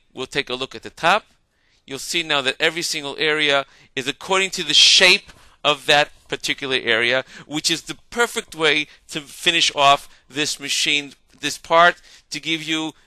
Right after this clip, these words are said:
the exact type of finish that you need, as shown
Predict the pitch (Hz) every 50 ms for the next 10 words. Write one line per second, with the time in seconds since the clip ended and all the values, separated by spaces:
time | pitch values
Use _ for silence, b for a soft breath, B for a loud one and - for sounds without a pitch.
0 | _ _ 127 147 147 139 131 135 131 - - 165 165 170 170 - _ - 165 156
1 | - - 139 - - 143 139 131 131 131 - - b b b b b b 127 120
2 | 117 135 131 123 - - 120 117 123 139 156 151 151 147 139 - - - _ _
3 | _ _ _ _ _ _ _ _ _ _ _ _ _ _ _ _ _ _ - -
4 | 127 127 - - 143 131 120 120 123 113